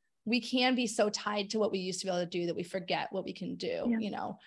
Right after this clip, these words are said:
Speaker 1: Um, like, I
Speaker 2: Yeah.
Speaker 1: can, you know, it's like, if you can't run, walk, you know? <laughs> If you can't,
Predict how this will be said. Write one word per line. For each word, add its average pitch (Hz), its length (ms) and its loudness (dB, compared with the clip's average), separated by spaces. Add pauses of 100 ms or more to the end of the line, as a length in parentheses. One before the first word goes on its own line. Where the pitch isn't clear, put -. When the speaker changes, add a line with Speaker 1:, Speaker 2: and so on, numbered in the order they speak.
(220)
Speaker 1:
Um, 180 320 2
like, 233 240 6
I 202 60 2
Speaker 2:
Yeah. 208 180 -2
Speaker 1:
can, 226 300 0
you 190 80 -2
know, 190 340 0
it's 202 160 -6
like, 190 140 2 (100)
if - 120 -20
you - 140 -6
can't 185 140 -2 (400)
run, 208 380 2
walk, - 460 2
you 233 100 6
know? 220 80 8
<laughs> 262 280 8
If - 220 -8
you 226 120 0
can't, 214 280 4